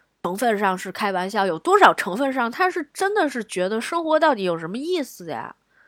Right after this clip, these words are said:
对吧？他是在开玩笑吗？就问一个问题：现在年轻人都说自己躺平了，是有哪个年轻人从第一开始的时候他就是想躺平的呀？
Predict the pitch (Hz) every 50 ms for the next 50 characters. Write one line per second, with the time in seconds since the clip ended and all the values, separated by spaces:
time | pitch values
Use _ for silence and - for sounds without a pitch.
0 | _ _ _ _ _ _ _ - 240 214 180 147 - - _ _ _ _ _ _
1 | _ _ _ _ _ _ _ _ - - 403 - 494 453 359 269 247 214 196 -
2 | - 208 190 190 185 180 190 - - 226 220 208 185 165 151 135 - _ _ _
3 | _ _ _ _ _ _ _ _ _ _ - - 349 415 392 392 392 359 302 269
4 | 262 294 339 320 311 330 339 302 269 - 226 240 - - 381 339 311 339 320 294
5 | 254 233 226 262 320 339 302 269 254 254 269 - 302 302 320 - 330 320 311 302
6 | - 269 233 247 269 - - - - - - - 170 151 170 214 220 214 - -
7 | - - - - - - - - 403 320 269 294 349 427 392 320 196 113 - 233
8 | 262 262 240 226 240 277 - 320 294 285 269 285 - 349 370 349 - 370 370 370
9 | - - 403 403 - - - 135 208 285 277 262 247 254 247 330 311 - - 403
10 | - 247 240 233 214 269 - - - - - - - 156 135 139 214 330 339 330
11 | 262 - - -